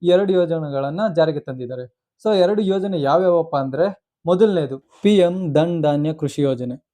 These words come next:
ಎರಡನೇದು ಧಾಲನ್ ಆತ್ಮನಿರ್ಭರ ಮಿಷನ್. ಈ ಪಿ ಎಂ ಧನ್ ಧಾನ್ಯ ಕೃಷಿ ಯೋಜನೆ ಮುಖ್ಯ ಉದ್ದೇಶಗಳು ಏನಪ್ಪಾ ಅಂತಂದ್ರೆ, ಮೊದಲನೇದು ಕೃಷಿ ಉತ್ಪಾದನೆ ಹೆಚ್ಚಿಸೋದು, ಎರಡನೇದು ನೀರಿನ ಸೌಲಭ್ಯ ಹೆಚ್ಚಿಸೋದು, ಮೂರನೇದು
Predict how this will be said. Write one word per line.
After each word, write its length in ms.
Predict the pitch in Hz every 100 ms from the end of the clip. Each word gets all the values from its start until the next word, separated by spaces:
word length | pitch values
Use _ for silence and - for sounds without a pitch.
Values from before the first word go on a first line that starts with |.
| -
ಎರಡನೇದು 480 | 160 175 180 175 202 _ _ 139
ಧಾಲನ್ 420 | 147 170 180 180
ಆತ್ಮನಿರ್ಭರ 760 | 151 151 170 160 156 139 143 165
ಮಿಷನ್. 360 | 143 - 117 - _ _ _ _ -
ಈ 80 |
ಪಿ 200 | 196 196
ಎಂ 200 | 214 214
ಧನ್ 200 | 175 180
ಧಾನ್ಯ 240 | 185 196 185
ಕೃಷಿ 280 | 170 165 175
ಯೋಜನೆ 340 | 165 151 151
ಮುಖ್ಯ 340 | 143 156 -
ಉದ್ದೇಶಗಳು 540 | 180 156 151 160 151 147
ಏನಪ್ಪಾ 340 | 147 139 -
ಅಂತಂದ್ರೆ, 420 | 135 131 143 165
ಮೊದಲನೇದು 560 | 147 143 151 165 139 131 _ _ _
ಕೃಷಿ 200 | 139 -
ಉತ್ಪಾದನೆ 420 | 151 - 151 151
ಹೆಚ್ಚಿಸೋದು, 560 | 147 - 147 156 156 160 _ _
ಎರಡನೇದು 440 | 156 156 147 135 135
ನೀರಿನ 360 | 139 151 160
ಸೌಲಭ್ಯ 400 | 160 160 156 151
ಹೆಚ್ಚಿಸೋದು, 440 | 147 - 147 151 160 _ _ _ -
ಮೂರನೇದು 420 | 175 185 165 135